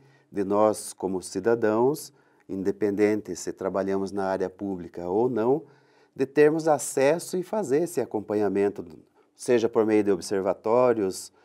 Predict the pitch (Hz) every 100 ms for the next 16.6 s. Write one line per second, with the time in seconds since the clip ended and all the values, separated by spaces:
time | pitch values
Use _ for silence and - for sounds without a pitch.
0 | _ - 127 135 135 110 110 117 110 -
1 | 107 - 107 101 104 104 - - 110 120
2 | 139 143 - - _ _ _ - 151 151
3 | - 147 151 143 139 143 123 85 - -
4 | - _ _ _ _ _ _ _ _ _
5 | _ _ _ _ - 92 - 120 120 113
6 | - 123 98 - 90 - 107 101 104 101
7 | 117 - 120 160 139 - 107 101 101 117
8 | - 117 117 120 117 117 127 131 85 73
9 | - - _ _ _ _ _ - 107 139
10 | 160 185 - _ _ _ _ _ _ -
11 | 127 - 127 - - 165 170 139 117 95
12 | 120 135 127 117 120 117 123 123 120 113
13 | 120 120 123 110 107 110 104 98 107 113
14 | 117 117 113 120 113 - 135 135 139 131
15 | 127 101 113 123 123 - 113 113 110 -
16 | 113 110 - 110 107